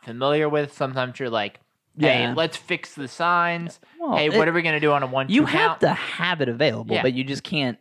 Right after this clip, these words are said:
Speaker 1: But you can't
Speaker 2: free for all.
Speaker 1: have, yeah.
Speaker 2: You gotta strategically. It's like timeouts. You gotta strategically use those timeouts.
Speaker 1: Exactly. You can't. You could, I mean, what, you have five or six of them. I think that's plenty, and I think it's
Speaker 2: Mm-hmm.
Speaker 1: one of those things where it's not,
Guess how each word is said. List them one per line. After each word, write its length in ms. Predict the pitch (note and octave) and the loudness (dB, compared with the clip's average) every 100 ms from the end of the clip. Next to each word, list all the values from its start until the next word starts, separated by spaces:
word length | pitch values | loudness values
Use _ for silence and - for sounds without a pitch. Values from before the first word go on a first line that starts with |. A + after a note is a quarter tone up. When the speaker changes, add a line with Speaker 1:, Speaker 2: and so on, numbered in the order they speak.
| _ _ _ - | _ _ _ -6
Speaker 1:
But 100 | F#3+ | -6
you 80 | F#3+ | 0
can't 120 | G3 | 4
Speaker 2:
free 120 | F#3+ | 4
for 200 | E3 D3 C3 | 4 2 4
all. 200 | B2 B2 | 6 4
Speaker 1:
have, 80 | |
yeah. 40 | A#2+ | 4
Speaker 2:
You 40 | |
gotta 140 | G3 F3+ | 2 2
strategically. 760 | - F3 - F#3 D3+ D#3 E3+ E3 | 0 -2 0 0 2 0 2 0
It's 100 | F#4 | -2
like 120 | F4+ | 0
timeouts. 520 | C#4+ E4+ G4 - - | 2 4 2 0 -8
You 60 | G#3 | 0
gotta 140 | G3+ | 0
strategically 680 | - F3 - F#3+ F3 F#3 G3 | 0 -8 0 2 2 -2 -4
use 260 | D#3+ E3+ D#3+ | -2 -2 2
those 160 | D#3+ | 2
timeouts. 480 | - D#3+ F#3 G3+ D#3+ | 2 -2 0 -2 -4
Speaker 1:
Exactly. 480 | D#3 C#3 B2 A2 G2 | -6 -4 -6 -6 -14
You 120 | A#2 | -18
can't. 240 | C3 E3 - | -6 -6 -6
You 100 | E3 | -16
could, 140 | - G3 _ - | -18 -20 _ -14
I 80 | A2 | -8
mean, 180 | A#2 A#2+ | -8 -6
what, 120 | A2 | -6
you 80 | A#2+ | -6
have 100 | A2+ | -8
five 280 | - C3+ C#3 | -4 -2 -4
or 60 | |
six 280 | B2+ D#3 D3 | -10 -14 -14
of 120 | E3 | -8
them. 220 | D3+ D3+ D3 _ _ - | -6 -6 -8 _ _ -6
I 100 | C3+ | -6
think 220 | C#3 C3+ | -4 -6
that's 200 | B2+ B2 | -6 -6
plenty, 520 | - - D3+ D#3 D#3 C#3 | -20 -6 -4 -4 -6 -4
and 100 | B2 | -4
I 80 | |
think 200 | C3+ A#2+ | 0 0
it's 100 | C3+ | -2
Speaker 2:
Mm-hmm. 80 | C#3 | -4
Speaker 1:
one 100 | C3+ | -6
of 80 | C3 | -6
those 200 | B2+ A#2+ | -6 -8
things 520 | - C3+ B2 B2 A#2+ A#2+ | -12 -8 -8 -8 -16 -10
where 320 | A2+ A2 G#2 - | -6 -6 -8 -16
it's 200 | A#2+ - | -18 -8
not, 300 | B2 A#2 | -4 -4